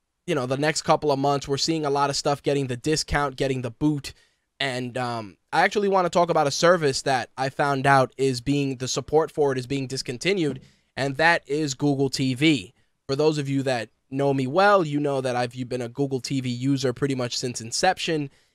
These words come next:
and, um, from the Logitech review box all the way to the Sony Google T V box,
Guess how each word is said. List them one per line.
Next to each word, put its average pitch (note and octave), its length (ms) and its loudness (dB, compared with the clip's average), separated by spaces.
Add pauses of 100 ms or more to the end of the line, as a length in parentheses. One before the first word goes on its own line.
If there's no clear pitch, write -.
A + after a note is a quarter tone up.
(120)
and, A2+ 360 -8
um, G#2 260 -6
from B2 220 -4
the A2+ 80 -6
Logitech C#3+ 640 0
review C3+ 500 -2
box D3 400 6
all C#3+ 220 2
the C#3 40 -2
way C3+ 140 0
to C3+ 140 -4
the A#2+ 80 -8
Sony D#3+ 340 0
Google C#3+ 260 -2
T C3+ 200 -2
V C3+ 160 2
box, C3 400 2